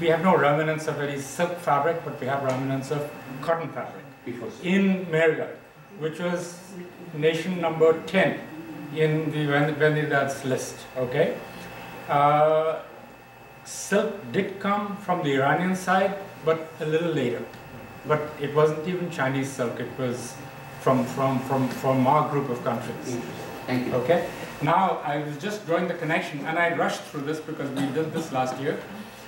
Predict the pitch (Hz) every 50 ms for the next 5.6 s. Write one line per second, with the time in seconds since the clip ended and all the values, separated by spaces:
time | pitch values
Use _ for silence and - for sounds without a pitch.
0 | - - - - 143 139 143 143 143 139 135 135 135 139 139 - - - 151 143
1 | 147 151 151 151 151 147 127 - - - 156 196 196 - - - 196 180 - -
2 | - - - - - - - - 143 147 180 190 - - 240 226 180 143 143 143
3 | - - - - - - - - - 143 151 143 - 185 185 185 175 - - -
4 | 165 196 214 175 - - - - - - - - - - - - 165 165 160 170
5 | 233 233 190 190 180 196 208 208 208 214 214